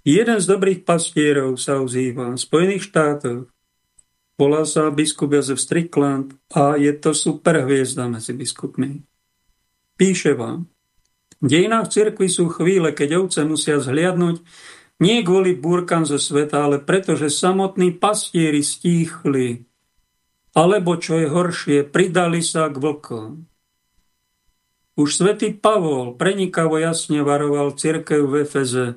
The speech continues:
"Viem, že po mojom odchode vniknú medzi vás zdraví vlci, ktorí nebudú šetriť stádo." A tí vlci prišli. Nosia cirkevné rúcha.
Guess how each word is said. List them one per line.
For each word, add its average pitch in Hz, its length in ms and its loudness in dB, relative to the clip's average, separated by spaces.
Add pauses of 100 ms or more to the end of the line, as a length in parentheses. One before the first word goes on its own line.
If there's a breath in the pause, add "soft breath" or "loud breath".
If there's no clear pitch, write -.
(360 loud breath)
"Viem, 208 400 2
že 170 120 -2
po 175 200 0
mojom 170 320 0
odchode 160 480 0
vniknú 160 480 0
medzi 147 320 0
vás 143 320 2
zdraví 147 480 0
vlci, 131 640 -6 (400)
ktorí 147 320 2
nebudú 170 560 0
šetriť 151 560 -2
stádo." 131 640 -2 (1400)
A 139 80 4
tí 165 240 2
vlci 208 320 0
prišli. 139 720 -4 (1600)
Nosia 214 540 2
cirkevné 190 680 0
rúcha. 143 560 -8